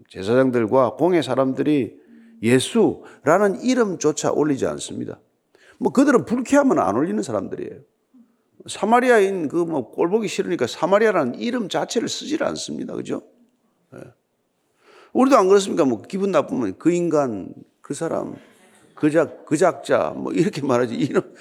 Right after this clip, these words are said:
이름을 안 쓰잖아요. 그랬다-, 그랬다는 거예요. 예. "그 이름으로 사람 가르치지 말라. 너희들한테 명령하지 않았느냐?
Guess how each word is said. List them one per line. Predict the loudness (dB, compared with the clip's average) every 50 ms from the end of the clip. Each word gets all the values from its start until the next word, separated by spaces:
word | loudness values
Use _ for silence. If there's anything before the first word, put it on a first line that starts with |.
| -14 -6
이름을 | -4 0 0 2 2 2 2
안 | 2 2 0
쓰잖아요. | -2 -4 -4 -4 -4 -4 -2 -4 -6 -8 -10 -14 -20 _ _ _ _ _ _ _ _ _ _ -14
그랬다-, | -14 -8 -4 -2 0 0 0 2 2 0 0
그랬다는 | 0 -2 0 2 2 2 2 0 0 0 -2 -4
거예요. | -6 -6 -8 -8 -12 -20 _ _ _ _ _ _ _ _ _ _ _ _ _ _ _ _ _ _ _ _ _ _ _ _ _ _ -6
예. | -4 -2 -2 -2 -4 -6 -10 -8
"그 | 0 2 4
이름으로 | 6 6 8 6 6 6 6 4 4 2
사람 | 2 0 2 2 2 2
가르치지 | 4 4 4 2 2 -2 -4 -2
말라. | 0 2 2 4 4 4 2 2 0 -2 -6 -14 -20 _ _
너희들한테 | 0 2 2 4 4 2 2 0 -2 -4
명령하지 | 0 2 4 4 4 4 4 4 4 4 4 4
않았느냐? | 2 4 2 2 2 2 2 0 0 -2